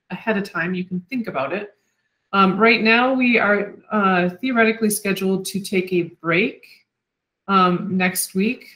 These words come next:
uh, because of the, the, um, American Meteorological Society meeting. There's, uh, I'm assuming that there's going to be at least a, a reasonable number of people that will want to be attending those, um,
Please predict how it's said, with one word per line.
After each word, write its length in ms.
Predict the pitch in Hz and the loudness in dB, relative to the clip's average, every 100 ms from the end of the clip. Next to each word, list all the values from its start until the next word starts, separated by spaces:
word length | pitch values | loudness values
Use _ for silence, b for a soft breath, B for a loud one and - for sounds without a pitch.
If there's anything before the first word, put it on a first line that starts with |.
| - | -10
uh, 280 | 190 175 170 | -2 0 0
because 480 | 170 180 190 180 190 | 0 -2 -2 -2 -2
of 160 | 175 170 | -4 -2
the, 480 | 175 170 160 - - | -2 0 -2 -6 -8
the, 400 | 180 165 160 156 - | -6 -4 -6 -10 -12
um, 280 | 185 165 156 | -8 -6 -2
American 340 | 190 185 185 | 0 0 0
Meteorological 560 | 190 175 170 170 175 185 | 0 0 0 -2 -6 -12
Society 420 | - - 170 165 | -8 -4 -2 -2
meeting. 380 | 160 156 160 160 | -4 -6 -6 -6
There's, 340 | 156 151 - - | -8 -10 -12 -10
uh, 40 | 170 | -8
I'm 300 | 160 170 170 | -6 -6 -4
assuming 440 | 165 180 175 170 | -4 -4 -4 -4
that 180 | 160 156 | -8 -10
there's 200 | 160 165 | -20 -18
going 200 | 175 170 | -12 -12
to 140 | 175 | -12
be 320 | 170 170 165 _ _ _ _ - | -10 -8 -8 _ _ _ _ -4
at 80 | 180 | 0
least 320 | 180 170 - | 0 0 -2
a, 360 | 170 160 160 - _ - | -2 -2 -6 -10 _ -6
a 120 | 180 | -4
reasonable 800 | 180 254 240 214 180 170 175 - | 0 0 2 0 0 -2 -4 -8
number 340 | 185 180 170 170 | -4 -2 -2 -4
of 120 | 170 | -6
people 280 | 185 - 170 | -10 -10 -10
that 160 | - | -8
will 200 | 180 170 | -6 -6
want 280 | - 165 175 | -6 -4 -4
to 140 | - 170 | -4 -2
be 160 | 180 | -2
attending 460 | 160 180 175 170 165 | -2 -2 -2 0 0
those, 440 | 170 175 175 - 185 | 2 2 0 -2 -2
um, 360 | 170 165 160 | 0 0 -4